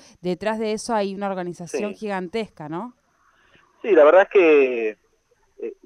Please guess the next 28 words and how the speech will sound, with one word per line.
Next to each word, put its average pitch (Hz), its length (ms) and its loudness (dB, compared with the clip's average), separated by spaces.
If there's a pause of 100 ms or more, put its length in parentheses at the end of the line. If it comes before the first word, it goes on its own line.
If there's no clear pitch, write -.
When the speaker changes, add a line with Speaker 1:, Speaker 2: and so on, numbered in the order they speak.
Speaker 2:
si 135 80 -16
bien 156 200 -2
quizás 160 280 -2
para, 123 460 4 (520)
para 127 180 -6
algunos, 147 480 0 (100)
este, 120 760 -4
el, 113 260 -16
el, 107 480 -16
la 120 120 -2
campaña 135 380 -2
de 139 60 -4
vacunación 127 600 -4
es, 131 80 -16 (220)
es 113 100 -20 (320)
algo 117 460 -2 (480)
que, 101 360 -14
que, 92 420 -18
que 107 100 -18
se - 100 -18
esperaba 131 400 0
que 113 100 -8
funcionara 117 540 -6
bien, 165 340 -2
dado 120 240 2
que 104 80 -12
el 101 80 -12
país, 110 220 -6